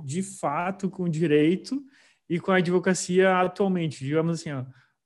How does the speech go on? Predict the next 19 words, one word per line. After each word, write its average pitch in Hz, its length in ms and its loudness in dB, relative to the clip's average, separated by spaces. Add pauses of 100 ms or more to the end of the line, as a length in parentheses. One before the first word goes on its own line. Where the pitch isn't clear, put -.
(280)
pra 160 120 2
gente 196 240 0
trabalhar 214 440 4
junto, 175 460 2
né? 147 360 -2
O 165 80 0
que 196 100 -6
que 190 60 -4
a 208 60 0
gente 196 180 -4
pode 190 240 2
inventar, 180 720 -2
o - 20 -6
que 170 120 -10
que 180 100 -10
a - 20 -6
gente 170 160 -10
pode 165 240 -2
fazer, 147 480 -4